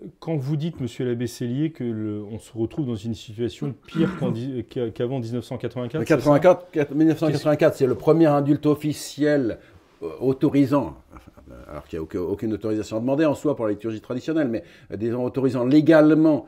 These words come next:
Speaker 2: la liturgie traditionnelle, réautorisant légalement la liturgie traditionnelle après le Concile Vatican deux,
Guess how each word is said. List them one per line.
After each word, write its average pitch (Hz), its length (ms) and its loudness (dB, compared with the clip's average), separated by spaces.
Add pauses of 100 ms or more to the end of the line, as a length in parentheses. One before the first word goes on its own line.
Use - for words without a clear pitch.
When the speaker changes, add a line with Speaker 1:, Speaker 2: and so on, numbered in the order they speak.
(240)
Speaker 2:
la 110 220 -2
liturgie 117 400 -6
traditionnelle, 107 500 -8
réautorisant 170 680 6
légalement 139 380 4
la 131 80 2
liturgie 117 300 -6
traditionnelle 123 580 -4
après 95 220 -8
le 87 40 -14
Concile 95 280 -12
Vatican 90 340 -6
deux, 185 240 2